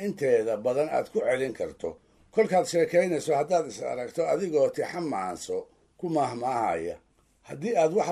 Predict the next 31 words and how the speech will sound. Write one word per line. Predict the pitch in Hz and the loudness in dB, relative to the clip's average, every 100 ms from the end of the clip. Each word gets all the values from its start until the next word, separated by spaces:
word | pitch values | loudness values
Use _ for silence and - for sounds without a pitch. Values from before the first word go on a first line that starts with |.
| 151 | 0
badan | 147 147 | 0 0
ka | 131 | -4
qaybsan | - 160 147 - - | 0 2 2 2 -2
tahay | - 113 123 | 0 0 0
maansada | 131 135 117 180 131 | -2 -6 -2 0 2
raggii | 123 131 113 117 | 0 -2 -4 -2
hore, | 92 82 78 - _ _ - | -2 -2 -6 -14 _ _ -18
isla | 127 151 | -4 0
markaasna | 170 185 151 165 - 147 131 | 0 0 2 0 0 -6 -6
kuwa | 214 160 - | 0 0 0
kula | 143 135 | -4 -4
xilliga | - 196 139 120 120 131 | -2 -4 -4 -4 -2 -2
ah | |
wax | 123 - - | -2 -4 -8
soo | 139 | -8
saarkooda | 127 170 147 - 107 95 80 - _ _ _ - | 0 2 2 0 -4 -4 -6 -10 _ _ _ -8
aad | 120 143 | -4 -2
wax | 170 - 143 | -2 0 4
roon | 147 113 | 4 2
ka | - | -2
og | 110 - | -2 -4
tahay. | 92 87 85 - - _ _ _ 156 | -4 -2 -4 -8 -20 _ _ _ -12
Haddii | 143 226 | -2 4
aad | 180 170 | 4 4
iska | 143 208 165 | 0 -4 0
dareento | 139 131 135 123 175 | 2 2 0 -2 -4
inaad | 165 147 139 | -2 -2 -2
leedahay | 147 160 127 107 104 127 | -2 0 2 0 -2 -2
awoodda | 120 135 170 143 131 | -2 -2 -2 0 -2
kala | 139 135 127 | 0 -2 -2
soocidda | 143 131 175 160 104 | -2 -2 -4 -6 -8